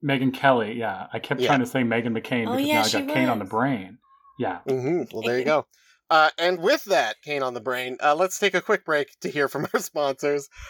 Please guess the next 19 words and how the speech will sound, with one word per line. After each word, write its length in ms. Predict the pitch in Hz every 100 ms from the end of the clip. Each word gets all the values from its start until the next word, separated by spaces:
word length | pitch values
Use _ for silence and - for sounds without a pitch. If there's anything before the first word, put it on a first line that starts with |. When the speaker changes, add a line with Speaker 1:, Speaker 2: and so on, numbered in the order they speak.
| -
Speaker 2:
Uh, 120 | 156
you're 180 | 156 175
listening 420 | 196 170 - 151
to 80 | 139
Spoiler 420 | 139 147 139 131
Alert 300 | 131 131 131 -
on 120 | 127
ninety-one 380 | 123 117 117 113
point 180 | 123 113
three 140 | 117
F 100 | 113
M 140 | 117 104
C 160 | 135
J 160 | 117 110
T 180 | - 113
R, 120 | 104
Regina 400 | 127 135 165 156
Community 400 | 135 135 127 120
Radio, 480 | 120 120 117 110